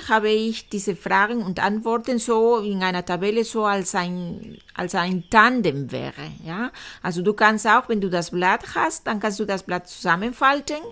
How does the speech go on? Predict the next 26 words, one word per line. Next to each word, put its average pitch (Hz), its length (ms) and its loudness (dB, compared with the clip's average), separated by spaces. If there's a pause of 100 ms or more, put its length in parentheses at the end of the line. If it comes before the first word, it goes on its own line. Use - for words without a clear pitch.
dann 208 140 0
siehst 202 260 -4
du 202 80 0
nur 185 200 2
eine 151 180 0
Hälfte, 190 580 -2 (300)
das 170 180 -8
mit 170 140 -4
den 143 160 -4
Fragen, 214 640 0
dann 180 140 -6
kannst 175 200 -4
du 180 60 -2
die 151 140 -6
Fragen 220 560 -2 (580)
durchgehen 262 720 -2 (400)
und 247 220 2
dann 226 440 4
die 214 200 2
Antwort 202 480 0
sagen 208 420 2
und 208 200 -2
dann 202 160 0
ein 214 120 -2
bisschen 202 320 0
überprüfen, 185 800 -2